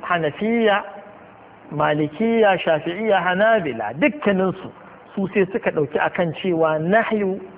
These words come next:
karahati ne. An karhanta. Ba haramun bane. Suka ce ba haram bane, makruhi ne,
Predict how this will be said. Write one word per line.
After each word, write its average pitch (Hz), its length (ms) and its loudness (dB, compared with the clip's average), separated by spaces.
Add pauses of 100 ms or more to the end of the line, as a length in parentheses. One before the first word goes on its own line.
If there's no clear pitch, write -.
(100)
karahati 156 760 0
ne. 80 220 -14 (880)
An 175 180 0
karhanta. 175 640 -2 (1900)
Ba 135 200 2
haramun 156 580 0
bane. 113 300 0 (1900)
Suka 175 220 -2
ce 160 380 0 (100)
ba 147 200 2
haram 160 380 2
bane, 175 300 0
makruhi 160 800 -2
ne, 76 160 -14